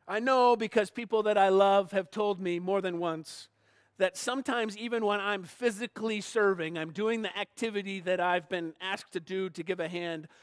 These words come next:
I'm giving off the impression that what I was doing before or what I'd rather be doing is way more important than this thing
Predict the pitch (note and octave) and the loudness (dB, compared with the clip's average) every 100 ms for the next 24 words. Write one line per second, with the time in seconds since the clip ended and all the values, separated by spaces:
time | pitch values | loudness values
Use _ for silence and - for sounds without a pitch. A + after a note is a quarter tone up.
0 | - D#3+ D#3+ D3+ A#3 A#3+ A3 G#3 G3+ - | -10 -8 -8 -6 -6 -4 -4 -2 -4 -4
1 | F3+ D#3+ - G3 - D#3 D3 E3 _ _ | -6 -4 0 0 0 -6 -8 -12 _ _
2 | - F3+ F3 A3+ A3+ G#3+ G3 A3+ A3 G#3+ | 0 2 6 6 6 2 0 0 0 0
3 | F#3 - G#3+ G#3+ G#3+ F#3+ F3+ G#3+ F#3+ F3 | -4 -2 2 6 6 4 4 4 2 2
4 | F#3 G3 A3 G3 F3+ F3 E3+ F3+ F3 E3+ | 2 4 4 0 -2 -4 -2 0 0 -2
5 | D#3+ D3 E3 F3+ F#3 F3+ F3+ E3 F3+ E3+ | -6 -6 -4 0 0 0 -4 -4 -2 -2
6 | D3+ C#3+ D3+ D3+ C#3 - D#3+ C#3+ C#3 | -4 -8 -8 -6 -10 -10 -8 -8 -12